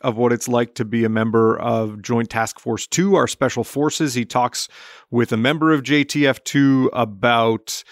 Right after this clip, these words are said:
um, what it takes to get through the selection process, kinda myths surrounding the unit. One of the things that he, I found interesting is these guys aren't, like, big, super muscular action hero type guys, 'cause you can't be that guy, that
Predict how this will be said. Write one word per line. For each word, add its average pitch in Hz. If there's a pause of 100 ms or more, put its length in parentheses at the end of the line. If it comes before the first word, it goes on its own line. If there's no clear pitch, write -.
(340)
um, 104
what 127
it 110
takes 117
to 123
get 117
through 117
the 107
selection 139
process, 135
kinda 117
myths 113
surrounding 123
the 120
unit. 120
One 120
of 117
the 110
things 113
that 107
he, 110 (100)
I 117
found 110
interesting 110
is 107
these 110
guys 110
aren't, 113
like, 104 (500)
big, 123
super 117
muscular 113 (260)
action 123
hero 120
type 120
guys, 120
'cause 104
you 120
can't 110
be 113
that 113
guy, 110
that 113